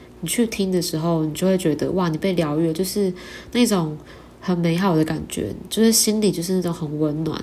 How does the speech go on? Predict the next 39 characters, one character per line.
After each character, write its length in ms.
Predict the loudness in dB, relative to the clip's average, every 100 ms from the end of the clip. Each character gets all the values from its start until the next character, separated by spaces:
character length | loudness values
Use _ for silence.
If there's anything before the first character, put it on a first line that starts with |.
| -10
你 80 | -8
就 140 | 2 4
会 80 |
相 280 | 4 2 0
信， 380 | 0 0 -2 -4 -12 -18 -16 -18 -20 -4
嗯， 420 | 2 2 2 -2 -6 -6
他 220 | 0 0
就 160 | 2 2
像 160 | 2
他 160 | 0 0
的 100 | 2
歌 220 | 2 2
词 220 | 0 -2
的 80 | -4
最 180 | -2 -2
后 160 | 0 -2
一 80 | -4
句， 360 | -4 -4 -4 -8 -16 -20 -20 -20 -18 -18 -14
他 180 | -6 -4
说 320 | -2 -2 -2
的， 240 | -2 -6 -8 -14 -20 -20 -20 -20 -20 -8
“Together 500 | -2 2 2 4 4
that's 200 | 4 2 -2
how 180 | -2 0
we 140 | 0 -2
make 260 | -2 -4
it 140 | -4 -4
through”， 300 | -6 -4 -6 -4
就 120 | -2
是 120 | 4
我 140 | 6 4
们 100 | 2
会 140 | 0
一 120 | 0 -2
起 300 | -4 -6 -12 -16 -20 -20 -20 -20 0
度 200 | 4 4
过 220 | 4 2 2
难 220 | -2 -4
关。 260 | -6 -6